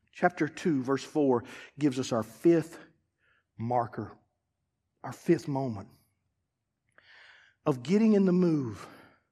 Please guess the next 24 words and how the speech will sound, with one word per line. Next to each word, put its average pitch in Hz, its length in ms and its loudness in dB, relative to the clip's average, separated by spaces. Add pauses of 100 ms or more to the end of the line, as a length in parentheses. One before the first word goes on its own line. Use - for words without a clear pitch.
(1080)
seeing 220 500 2
myself, 165 760 2 (1040)
watching 220 540 0
myself 180 760 -4
become 156 420 -6
part 165 360 -2
of 151 100 -10
him. 117 360 -10 (1300)
I'm 143 200 -4
with 165 240 2
him. 110 380 -8 (1000)
I 156 140 4
lie 156 440 6
with 123 140 -6
him. 110 380 -10 (720)
I 165 120 2
hug 165 420 -2
on 123 140 -6
him. 101 440 -12 (640)
He 170 180 -2
speaks - 500 -4
into 185 200 0
my 147 220 0
ear. 120 460 -8